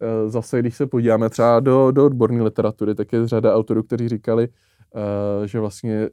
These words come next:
ústavní soud italský jako využil té předběžné otázky k tomu, aby v podstatě, eh, buď soudní dvůr řekl, „Vaše ústavní doktrína, na kterých staví většina ústavních soudů, tak, eh,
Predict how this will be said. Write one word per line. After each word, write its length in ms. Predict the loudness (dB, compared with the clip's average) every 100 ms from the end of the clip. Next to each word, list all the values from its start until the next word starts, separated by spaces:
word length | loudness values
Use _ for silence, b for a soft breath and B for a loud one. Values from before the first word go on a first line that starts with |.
| -8 -12 -12 -14 _ _ _
ústavní 560 | -14 -12 -6 -6 -4 -8
soud 420 | -8 -6 -6 -6
italský 460 | -10 -8 -10 -10 -12
jako 140 | -10
využil 600 | -6 -2 0 -2 -4 -4
té 140 | -6 -10
předběžné 380 | -12 -12 -10 -10
otázky 400 | -10 -12 -12 -12
k 40 |
tomu, 260 | -10 -10 -12 _ _ _ -10
aby 300 | -4 -4 -4 _ _
v 80 | -16
podstatě, 520 | -14 -12 -6 -4 -4 _ _
eh, 160 | -20 -20 -20 -20 -20 _ _
buď 300 | -6 -2 -2 -4 -20 _ _ _ _ _ _ _ _
soudní 320 | -6 -2 -2
dvůr 240 | -2 -2
řekl, 380 | -4 -6 -6 -8 -10 _ -10
„Vaše 240 | -10 -8
ústavní 400 | -10 -8 -4 -2
doktrína, 480 | -4 -6 -8 -8 -6
na 80 | -10
kterých 260 | -10 -12 -10
staví 260 | -8 -6
většina 360 | -6 -8 -10 -12
ústavních 340 | -10 -10 -10
soudů, 380 | -8 -8 -8 -10 -16 _ _ _ _ _ _
tak, 260 | -10 -10
eh, 40 | -6